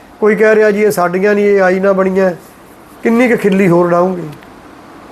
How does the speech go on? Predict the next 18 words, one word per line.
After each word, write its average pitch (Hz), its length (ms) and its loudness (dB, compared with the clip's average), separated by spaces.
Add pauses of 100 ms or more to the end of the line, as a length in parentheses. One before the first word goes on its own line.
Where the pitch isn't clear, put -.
(1400)
ਤੁਸੀਂ 214 220 2
ਦੋ 233 200 2
ਹਜ਼ਾਰ 262 180 2
ਸਤਾਈ 226 340 -2
ਦੀ 233 160 -4
ਗੱਲ 247 160 0
ਕਰਦੇ, 247 300 -2
ਮੈਨੂੰ 269 260 -2
ਦੋ 254 140 2
ਹਜ਼ਾਰ 254 140 2
ਪੰਜਾਹ 254 340 0
ਵੀ 302 80 0
ਤੁਹਾਡੇ 254 220 0
ਹੱਥ 214 120 -2
'ਚ 196 80 -6
ਨਹੀਂ 208 180 -2
ਆਉਂਦਾ 208 160 -2
ਦਿਸਦਾ। 190 320 -6